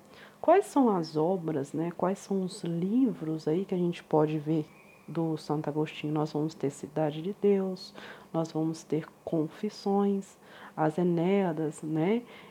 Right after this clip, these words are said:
Isagoge, todos são exemplos aí das obras do Agostinho, belezinha?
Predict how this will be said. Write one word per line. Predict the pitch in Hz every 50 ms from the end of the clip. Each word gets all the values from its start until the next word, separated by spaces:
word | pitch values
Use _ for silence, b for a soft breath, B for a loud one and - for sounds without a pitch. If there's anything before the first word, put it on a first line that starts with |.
| B B
Isagoge, | 147 160 156 175 165 156 151 160 160 160 180 196 202 190 170 170
todos | - - 226 262 - -
são | - - 247 240 226
exemplos | 208 185 160 151 156 165 185 202 202 - - 170 165 -
aí | 147 151 190 226 254
das | 247 - 190 196 220 226 - -
obras | 208 202 208 233 220 233 226 233 233 - -
do | - 247 254 277 311 330 330 - - - - -
Agostinho, | 233 240 240 247 277 - - - - - 214 214 208 214 - - - - - - - - - - -
belezinha? | 165 165 160 165 165 160 - 233 247 277 311